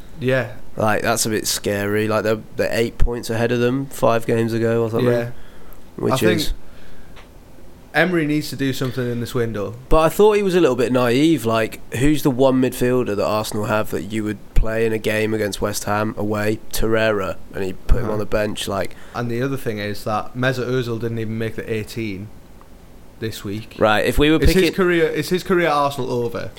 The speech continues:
Speaker 2: If I was picking a team of players who didn't like putting any effort in for their, your laptop
Speaker 1: Yeah,
Speaker 2: just,
Speaker 1: my laptop making noises.
Speaker 2: Um, if you were picking a starting eleven of players that don't really wanna put that much effort in for maximum return,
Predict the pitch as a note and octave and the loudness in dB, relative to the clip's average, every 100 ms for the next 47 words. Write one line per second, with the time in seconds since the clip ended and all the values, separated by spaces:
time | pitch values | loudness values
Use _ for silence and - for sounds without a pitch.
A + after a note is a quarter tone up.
0 | - - - - - - - - - - | -16 -16 -14 -16 -18 -20 -20 -20 -4 -2
1 | C#3+ E3+ F3 - F3+ E3+ E3+ D#3+ E3+ D3 | 4 4 4 4 4 4 2 4 4 4
2 | G#2 G2+ G2+ G#2+ - A#2 A#2+ A2 G#2+ G2 | 2 -2 -2 -4 2 2 4 2 0 -2
3 | A#2+ A2 A#2+ A2 A2+ A2 G#2+ G2+ - - | -2 0 0 0 0 0 -2 -4 -8 -10
4 | - - - - A2 A2 A2+ A2+ A2 - | -12 -14 -10 2 2 4 2 2 2 2
5 | D2+ G#2 G#2 G2+ - - - - - - | 0 0 -2 -6 -8 -8 -8 -12 -16 -20
6 | - - A#2 G#2+ A2 G#2 G2+ - - - | -20 -4 -2 0 0 0 0 -4 -8 -10
7 | - - A#2 B2 - - - A2 A2+ F2 | -6 0 2 2 0 -6 -4 -2 0 0
8 | G2 - - G#2 G#2+ A#2+ A2+ G2 G2 G#2 | -2 -2 -6 -2 2 2 0 -4 -6 -8
9 | G2+ G2+ G2+ G#2 G#2+ A2+ A#2 A#2 A#2 A#2 | -8 -8 -8 -8 -2 0 2 2 0 0
10 | D3+ D#3+ - D#3 D3+ C3 A#2+ - D3+ C3+ | 2 4 4 2 4 0 2 2 4 4
11 | C3+ C3 C3+ C3+ A2 G#2 - B2 A2+ A2 | 4 2 2 2 0 -4 0 2 2 2
12 | G#2+ - - - A2+ G2 A2+ A2+ A2 A2+ | 0 -2 0 2 2 0 0 0 2 0
13 | A2 - G2+ G#2+ G#2+ A#2 A2+ - F#2+ G2+ | 4 4 4 0 0 0 0 0 -2 -4
14 | G2+ G#2 G#2+ - - G#2+ G#2 G#2 - G#2+ | -4 -2 0 0 -2 -2 -2 -2 0 0
15 | D2 F2+ | 0 -4